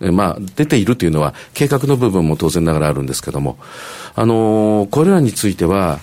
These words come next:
あの、手前どものグループに、えー、参加いただいている、えー、トンネル工事の会社さんだったら必ず聞いたことのある名義さんという会社さんと、えー、東友さん、これそれぞれ東友エンジニアリング、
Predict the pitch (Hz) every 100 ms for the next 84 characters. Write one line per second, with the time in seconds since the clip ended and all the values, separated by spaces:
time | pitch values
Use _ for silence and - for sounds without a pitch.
0 | - 104 95 92 113 131 139 123 104 110
1 | 113 107 - 98 104 113 104 92 87 85
2 | 80 - - - 90 107 104 101 104 98
3 | 95 90 85 90 78 - - _ 95 90
4 | 85 85 82 82 80 - 127 151 175 -
5 | 202 170 151 107 95 127 117 117 113 117
6 | 139 - 139 95 196 147 196 196 208 170
7 | 156 135 120 107 92 92 82 65 - -
8 | - 117 151 123 87 76 69 64 71 71
9 | 65 67 - 76 71 69 - 71 - -
10 | - 87 82 110 113 107 101 - 80 80
11 | - 117 - 135 120 87 78 - 98 92
12 | 95 90 - 90 82 82 76 73 73 107
13 | -